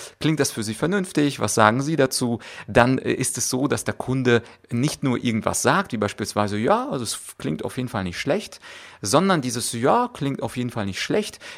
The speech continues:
würde Jordan jetzt auf der Skala von eins bis zehn zum Beispiel als eine drei oder eine dreieinhalb einordnen.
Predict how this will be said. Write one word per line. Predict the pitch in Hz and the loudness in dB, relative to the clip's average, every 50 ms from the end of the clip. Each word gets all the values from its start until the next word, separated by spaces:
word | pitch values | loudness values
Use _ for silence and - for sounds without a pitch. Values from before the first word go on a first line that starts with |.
| - | -8
würde | - 110 120 117 | -4 -2 0 0
Jordan | 113 92 - 117 123 127 160 180 175 165 | 0 0 0 2 2 2 0 0 -2 -2
jetzt | 147 135 - - | -2 -2 -2 -4
auf | - - 113 - - | -4 -4 -6 -4 -6
der | - 98 92 | -6 -6 -6
Skala | - - - 120 117 127 120 | -6 -4 -2 0 0 0 0
von | - - 107 - | -2 -4 -4 -2
eins | - 107 110 - | -2 -2 -2 -2
bis | - - - - - | -4 -6 -4 -4 -2
zehn | - - 123 139 160 170 160 - - - - | -2 0 0 0 0 0 -2 -4 -10 -10 -6
zum | - - 113 | -2 2 2
Beispiel | 110 113 117 - - 120 113 | 4 4 2 2 0 0 0
als | - - - 104 - - - | -2 -2 -2 -2 -2 -4 -4
eine | - 101 98 98 95 | -4 -2 0 0 -2
drei | 87 85 - - 107 - 92 95 113 135 147 - - | -4 -4 -4 -4 -2 0 0 0 2 2 0 0 -2
oder | - 101 - 92 | -2 -2 -2 -2
eine | 92 95 92 | -2 -4 -4
dreieinhalb | - - - 92 - - 101 95 92 92 - 110 110 107 - - - | -4 -2 -2 -2 -2 -2 -4 -4 -4 -2 0 2 2 0 0 -2 -8
einordnen. | 95 90 - - 80 64 - _ - - - | -8 -8 -8 -8 -10 -12 -12 _ -14 -14 -14